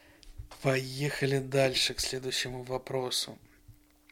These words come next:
Э, это уже вопросы были к четырнадцатому подкасту, выпуску.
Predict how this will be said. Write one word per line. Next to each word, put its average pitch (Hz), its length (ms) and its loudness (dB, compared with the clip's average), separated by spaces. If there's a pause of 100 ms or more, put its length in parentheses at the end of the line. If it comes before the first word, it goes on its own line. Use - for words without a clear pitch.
(160)
Э, 131 580 -2 (400)
это 156 240 0
уже 127 460 0 (160)
вопросы 127 640 -4
были 120 200 -14 (240)
к - 80 -20
четырнадцатому 156 720 -4 (1080)
подкасту, 147 800 -4 (260)
выпуску. 143 680 -8